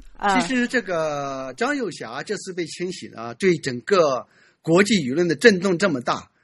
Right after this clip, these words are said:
Speaker 2: 那我想呢，也是可以理解的。那么在某种意义上呢，我们可以把它比拟于毛泽东年代的林彪事件，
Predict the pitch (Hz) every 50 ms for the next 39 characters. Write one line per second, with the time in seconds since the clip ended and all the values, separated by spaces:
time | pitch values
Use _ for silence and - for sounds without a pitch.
0 | _ _ _ _ - 196 208 196 185 160 185 220 - 160 131 123 123 143 160 143
1 | 113 120 165 - - 160 165 139 113 104 107 120 160 - - - - - - -
2 | - - _ _ _ _ _ _ _ - 240 247 247 240 - 233 214 180 165 170
3 | 208 294 - 254 156 131 - 220 214 208 180 139 135 123 123 120 113 110 107 _
4 | _ _ _ - 156 160 160 185 202 - - 180 190 208 196 220 196 165 175 170
5 | 165 - - 117 113 107 117 135 185 196 170 135 127 131 135 143 139 131 156 175
6 | 175 208 190 202 208 202 170 139 131 143 160 160 151 135 127 110 107 120 123 127
7 | 139 139 185 180 175 175 - - 131 131 190 160 -